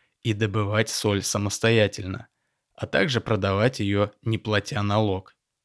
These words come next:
Британцы оценили символизм акции и вскоре посадили Ганди, а также тысячи других индийцев,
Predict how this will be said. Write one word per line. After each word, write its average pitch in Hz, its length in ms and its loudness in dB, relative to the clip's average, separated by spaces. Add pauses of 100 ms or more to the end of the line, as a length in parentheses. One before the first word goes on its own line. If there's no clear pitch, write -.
(200)
Британцы 156 760 2
оценили 123 600 2
символизм 104 800 0
акции 160 640 0 (360)
и 202 160 -4
вскоре 139 400 2
посадили 117 600 0
Ганди, 98 640 -2 (880)
а 104 100 -4
также 120 460 2
тысячи 127 540 0
других 95 500 -4
индийцев, 120 720 0